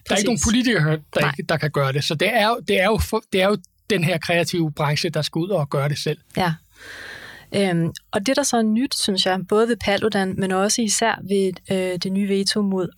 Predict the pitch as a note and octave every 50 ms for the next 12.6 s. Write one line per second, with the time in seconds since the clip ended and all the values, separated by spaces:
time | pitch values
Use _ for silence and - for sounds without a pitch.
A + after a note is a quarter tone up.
0 | - _ - A3+ C4+ D#4+ D#4+ C4 G3+ - - - - F3 E3 E3 E3 - _ _
1 | _ _ _ _ _ - F#3 F#3 F3 F3 F3 E3+ E3+ - F3+ F3 F3+ F3 E3+ D#3+
2 | D#3 E3+ F3 - F3+ E3+ D#3+ D#3 D#3+ - E3+ - - - - - - - A3 G#3
3 | G3+ G#3 G3+ - A3 G3 G3 G#3 - - F#3+ F#3+ G3+ - - F#3+ F3 F3+ G3 G3
4 | F#3+ F3+ F3 E3+ F3+ G3+ F#3+ F#3 F3 F3+ - E3+ G#3+ A3 G#3 A#3+ A3 A#3+ A3 G#3
5 | G3 - A#3 A3 G3+ G3 G3 G3+ A3 A3+ - - - - G#3+ G#3 G3 G3 G3 F#3+
6 | F3+ - G3 F#3+ F#3+ F3+ G3 A3 G3+ G#3 F#3+ F3+ G3+ F#3+ F#3 - G#3 G3+ - A3+
7 | G3+ F#3+ F3+ F3+ G3 F#3+ - F3+ F3+ F3+ F3+ F#3 - - - - - - - -
8 | - - - G3+ F#3+ F#3 F3 - - - G3 F#3+ - - G#3+ - - A3+ G3+ -
9 | G#3+ F#3+ - - - G3 - G#3+ B3 C#4 C4+ - - _ _ _ - - - -
10 | - - A3+ A#3+ A#3+ A3 G3 G3 G3+ F#3+ G3+ G#3+ B3 C#4+ C#4+ - - _ _ -
11 | G#3+ G3+ G3 - - G#3+ - - F#3+ A3 B3 A3+ G#3+ G#3 A3 A3 - A#3 G3+ -
12 | F3+ - - - - A3 A3+ - B3+ B3+ B3 -